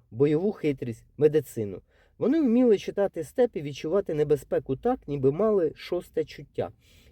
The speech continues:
Їхнім головним умінням була нездоланна холоднокровність. У бою вони ніколи не панікували. Вороги казали: «Характерник дивиться на тебе так, ніби вже знає, як ти помреш».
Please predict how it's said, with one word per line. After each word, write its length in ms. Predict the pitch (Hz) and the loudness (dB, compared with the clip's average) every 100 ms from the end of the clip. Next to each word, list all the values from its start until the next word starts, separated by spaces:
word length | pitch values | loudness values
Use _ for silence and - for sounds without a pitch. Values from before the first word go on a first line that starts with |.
| _ - | _ -6
Їхнім 340 | 233 254 180 | 0 0 2
головним 460 | 180 196 214 185 - | 2 2 2 0 -2
умінням 480 | 151 240 285 131 98 _ - | -4 -2 0 -2 -4 _ -12
була 240 | 139 190 | -4 -2
нездоланна 640 | 190 151 135 156 226 208 113 | 0 0 4 4 4 0 -4
холоднокровність. 960 | - 165 175 170 160 131 101 92 - _ _ - - | -4 -4 -4 -4 -2 -2 -2 -6 -12 _ _ -18 -10
У 100 | 120 | 2
бою 400 | 127 135 226 254 - - | 2 4 0 -2 -10 -2
вони 220 | 214 254 | 2 4
ніколи 400 | 247 - 135 107 | 2 2 0 0
не 120 | 107 | -2
панікували. 720 | 110 107 104 113 104 87 82 - - - | -4 -4 -4 -4 -2 -2 -6 -12 -20 -12
Вороги 420 | 127 131 135 196 233 - - | 0 2 4 4 2 -8 -6
казали: 420 | 151 143 120 92 - | -4 -2 -2 -2 -6
«Характерник 680 | - 120 117 208 247 220 147 | -6 -6 0 4 4 2 0
дивиться 400 | 151 135 120 127 | 2 2 0 -2
на 140 | 127 | -2
тебе 260 | 127 117 107 | -2 -4 -2
так, 220 | 220 240 - 131 | -4 -4 -8 -8
ніби 280 | 185 170 | -4 0
вже 220 | 160 151 143 | 0 2 2
знає, 420 | 117 107 90 - - | 0 -4 -4 -8 -6
як 320 | 113 135 - | -2 -2 -4
ти 120 | - | -12
помреш». 580 | - 117 104 95 82 | -6 -4 -2 -4 -6